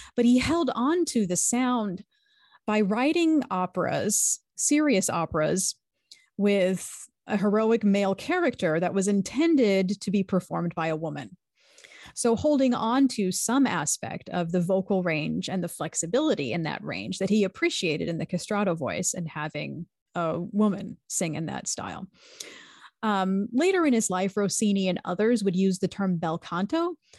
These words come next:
in retrospect to contrast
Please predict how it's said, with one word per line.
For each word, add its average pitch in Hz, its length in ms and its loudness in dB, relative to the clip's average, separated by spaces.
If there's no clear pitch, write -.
in 196 160 2
retrospect 269 880 -2
to 226 100 0
contrast 214 1000 0